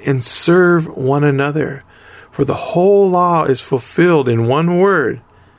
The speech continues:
is that you shall love your neighbor as yourself." It goes on to tell us in these gray areas that all things are lawful for me, but not all things are profitable.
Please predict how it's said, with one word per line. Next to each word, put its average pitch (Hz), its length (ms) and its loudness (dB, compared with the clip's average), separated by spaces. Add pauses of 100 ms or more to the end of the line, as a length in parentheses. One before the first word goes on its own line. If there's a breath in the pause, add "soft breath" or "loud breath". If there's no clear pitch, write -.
(460 soft breath)
is 127 140 -6
that 117 160 0
you 127 140 0
shall 117 240 0
love 165 600 -2 (240)
your 127 220 0
neighbor 156 800 -2 (480 soft breath)
as 113 340 -4
yourself." 151 680 -6 (680 loud breath)
It 120 100 -6
goes 127 240 2
on 151 180 0
to 147 80 2
tell 175 300 -2
us 147 220 0
in 135 80 0
these 139 180 2
gray 156 380 0
areas 165 540 0
that 123 120 0
all 151 220 0
things 165 340 0
are 170 140 0
lawful 185 420 0
for 139 240 -4
me, 120 300 -4 (340 loud breath)
but 143 160 0
not 170 240 0
all 180 220 0
things 165 360 2
are - 140 -4
profitable. - 1040 -6